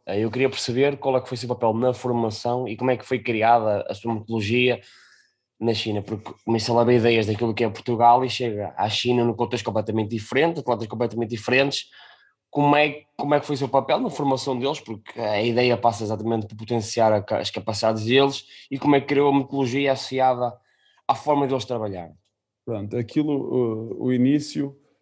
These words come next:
Speaker 2: o início foi um pouco, foi um pouco complicado, não é? Eu, pronto, eu com os meus guarda-redes não tinha problemas nenhuns, que eles trabalhavam comigo diariamente, não é? E eles ao fim de, de três, quatro semanas já, tecnicamente já queriam fazer,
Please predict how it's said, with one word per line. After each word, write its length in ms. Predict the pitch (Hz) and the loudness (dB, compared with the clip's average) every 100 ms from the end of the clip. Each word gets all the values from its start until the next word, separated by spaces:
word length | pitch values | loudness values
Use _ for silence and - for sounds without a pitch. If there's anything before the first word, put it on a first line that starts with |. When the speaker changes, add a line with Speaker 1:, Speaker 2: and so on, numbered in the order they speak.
| _ _ | _ _
Speaker 2:
o 200 | 120 123 | -4 0
início 960 | 120 117 120 110 123 117 110 104 107 95 | 2 2 0 -4 -2 -2 0 0 -2 -4
foi 360 | - 107 104 | -6 -4 -2
um 140 | 104 98 | -2 -4
pouco, 760 | - 101 - - 95 87 85 _ _ _ _ _ _ _ | -4 -4 -4 -8 -6 -6 -10 _ _ _ _ _ _ _
foi 200 | - 117 | -4 0
um 80 | 104 | 0
pouco 240 | 101 113 101 | 0 -2 -2
complicado, 840 | 113 98 113 101 101 92 98 110 | -4 -2 -2 0 0 0 0 -2
não 140 | 95 | -4
é? 220 | 92 98 - | -4 -8 -8
Eu, 160 | 98 | -6
pronto, 220 | 95 90 104 | -6 -6 -4
eu 100 | 110 | -2
com 80 | |
os 80 | 117 | 0
meus 200 | 110 110 | 0 2
guarda-redes 500 | 107 101 98 101 95 | 2 2 0 -2 -2
não 100 | 107 | -6
tinha 260 | 95 101 98 | -4 -2 -4
problemas 480 | 92 - 101 101 98 | -6 -6 -2 -2 -2
nenhuns, 320 | 110 120 113 | 0 0 -2
que 80 | 113 | -4
eles 140 | 101 | -4
trabalhavam 520 | 104 107 107 104 107 | -2 0 2 2 0
comigo 400 | 104 110 107 107 107 | -2 -2 2 2 2
diariamente, 800 | 110 104 107 110 104 95 - | 2 2 2 2 0 -2 -8
não 100 | 80 | -14
é? 140 | 80 90 - _ _ _ _ _ | -12 -14 -16 _ _ _ _ _
E 80 | 92 | -4
eles 200 | 101 95 | -2 -2
ao 100 | 92 | -4
fim 200 | - 98 | -2 -4
de, 160 | 90 | -2
de 400 | 87 - - - - | -4 -8 -14 -20 -14
três, 220 | - 95 | -8 -8
quatro 280 | - 95 - | -4 -4 -4
semanas 500 | 90 87 90 101 98 | -10 -10 -6 -8 -8
já, 440 | 101 87 85 - - _ - | -8 -8 -8 -12 -18 _ -6
tecnicamente 640 | 95 101 92 95 98 92 | -4 -4 -6 -4 -4 -4
já 100 | 95 | -6
queriam 200 | 98 98 | -4 -6
fazer, 300 | 98 92 101 | -6 -6 -6